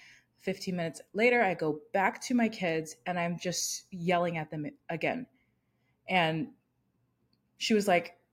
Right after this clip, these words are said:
"The breath work and the meditation, or the breathing w-,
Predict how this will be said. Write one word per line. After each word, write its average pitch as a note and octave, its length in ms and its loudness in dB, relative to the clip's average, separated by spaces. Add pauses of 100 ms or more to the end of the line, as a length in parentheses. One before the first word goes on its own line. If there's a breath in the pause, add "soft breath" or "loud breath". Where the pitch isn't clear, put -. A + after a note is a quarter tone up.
(120)
"The F#3 220 2
breath G3+ 380 2
work G#3+ 320 2
and F#3+ 180 0
the F3+ 40 0
meditation, F3+ 580 -2
or F3+ 80 4
the E3 80 -2
breathing F3+ 580 -2 (400)
w-, E3+ 180 -4